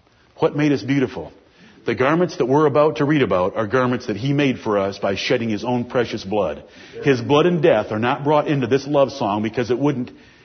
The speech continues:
Speaker 1: add to the luster of this particular presentation.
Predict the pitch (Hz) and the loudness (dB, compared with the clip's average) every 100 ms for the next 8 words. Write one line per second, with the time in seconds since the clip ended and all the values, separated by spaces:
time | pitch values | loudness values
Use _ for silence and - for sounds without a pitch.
0 | _ _ 147 135 110 110 120 110 147 147 | _ _ 0 2 0 -2 -2 2 2 2
1 | - 127 107 135 135 127 - - 151 139 | -2 -2 0 0 -2 -6 -2 -2 0 0
2 | 135 143 139 131 131 104 87 73 | 0 -2 -2 -2 -2 -4 -6 -12